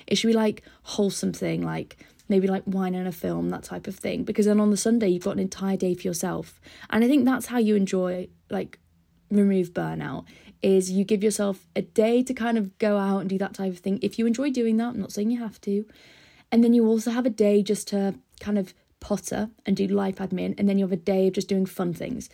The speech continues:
So a night of going out, a day of doing fun things, and a day of just pottering. And I think those three things avoid burnout. But I think also being really mindful of how much you're actually going to be able to do in the week is really important.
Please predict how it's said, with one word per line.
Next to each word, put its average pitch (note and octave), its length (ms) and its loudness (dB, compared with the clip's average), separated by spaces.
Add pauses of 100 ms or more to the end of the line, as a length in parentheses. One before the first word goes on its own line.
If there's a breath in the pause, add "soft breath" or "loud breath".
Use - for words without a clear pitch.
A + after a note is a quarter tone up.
So - 160 0
a G3 60 4
night A3+ 400 4
of A#3+ 120 -8
going A#3 280 0
out, E3+ 300 -6 (160 soft breath)
a - 80 -8
day A3+ 220 4
of B3+ 60 4
doing C4+ 240 2
fun G3 260 0
things, F#3+ 280 -2
and G3+ 80 -4
a F#3 40 -2
day F#3 240 0
of F3+ 60 -4
just F#3+ 160 -8
pottering. F3+ 420 -8
And F3+ 80 -6
I F3+ 60 -6
think F#3 380 -6
those A#3+ 460 -2
three B3+ 200 2
things F#3+ 480 -2 (380 loud breath)
avoid F3+ 400 0
burnout. E3 480 -6 (240 soft breath)
But A3+ 80 0
I A3 60 4
think B3+ 160 6
also A#3+ 260 0
being B3+ 240 6
really B3 140 4
mindful G#3 500 0
of A3+ 320 -6
how G3+ 180 -4
much G3 220 0
you're G3 80 -2
actually G3 240 -4
going F#3+ 160 -4
to F#3 60 -12
be F#3+ 100 -2
able F#3 160 -2
to F3+ 140 -8
do F3+ 140 0
in F#3 80 0
the F3+ 80 -2
week G3+ 280 -2
is F#3+ 140 -6
really F3+ 140 -4
important. - 560 -8